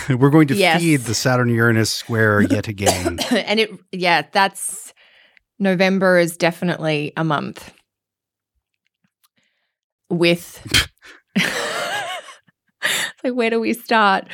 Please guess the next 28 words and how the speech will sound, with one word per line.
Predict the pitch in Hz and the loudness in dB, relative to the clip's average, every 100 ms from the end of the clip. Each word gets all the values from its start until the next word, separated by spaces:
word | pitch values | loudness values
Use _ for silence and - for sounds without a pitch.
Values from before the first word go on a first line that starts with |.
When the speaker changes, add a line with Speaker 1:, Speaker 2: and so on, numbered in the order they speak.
| - - - - | -16 -14 -14 -2
Speaker 2:
Uh, | 190 185 175 175 170 165 - _ _ _ _ _ _ _ _ _ | 2 4 6 4 4 0 -10 _ _ _ _ _ _ _ _ _
well, | 226 | 0
we | 233 | 2
Speaker 1:
Well, | 269 | 2
Speaker 2:
get | 247 | 2
another | 240 214 | 0 0
Speaker 1:
I, | 208 | 0
I'll | |
Speaker 2:
Merc- | 190 | -2
Speaker 1:
start | - 151 120 | -2 -6 -4
with | 113 | -6
Speaker 2:
Yeah. | 190 - - - - - | -4 -8 -10 -20 -12 -6
You, | 175 180 _ | -4 -6 _
okay. | 208 165 185 143 | -4 -4 -4 -4
Speaker 1:
Okay, | 123 - 135 | -6 -8 -6
I, | 143 131 | -2 2
I'll | 139 | 0
just | 139 - | 0 0
say | 131 113 _ | -2 -2 _
November | 123 135 117 139 139 147 | -8 -6 0 2 2 0
is | 135 127 | 0 -2
my | 110 | -4
least | 101 113 139 - | -2 -4 -4 -6
favorite | - 143 123 113 101 | -4 -2 -2 -4 0
month | 110 131 175 - - | 0 0 -2 -12 -10
of | 117 104 | -8 -6
twenty | - 110 98 | -4 -2 -2
twenty-one. | - 95 87 85 76 | -2 -2 -2 -6 -10